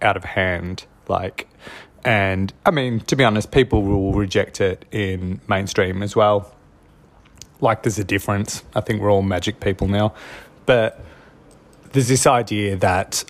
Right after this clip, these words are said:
"Oh, it's just that I'm my age," or whatever, or "Magic can't really do that."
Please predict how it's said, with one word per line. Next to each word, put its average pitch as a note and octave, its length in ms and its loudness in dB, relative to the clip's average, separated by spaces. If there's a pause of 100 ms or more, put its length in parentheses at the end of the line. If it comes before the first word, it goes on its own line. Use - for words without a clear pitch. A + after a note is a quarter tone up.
"Oh, B2 200 4
it's - 180 -2
just - 340 -2
that - 280 -2
I'm G#2 200 2
my F#2+ 360 -2
age," E2 340 -12
or G2 360 -8
whatever, G2+ 520 -2
or A#2 400 6
"Magic A#2 380 0
can't G2+ 340 -2
really G2 240 -2
do F#2+ 220 -2
that." F#2 260 -4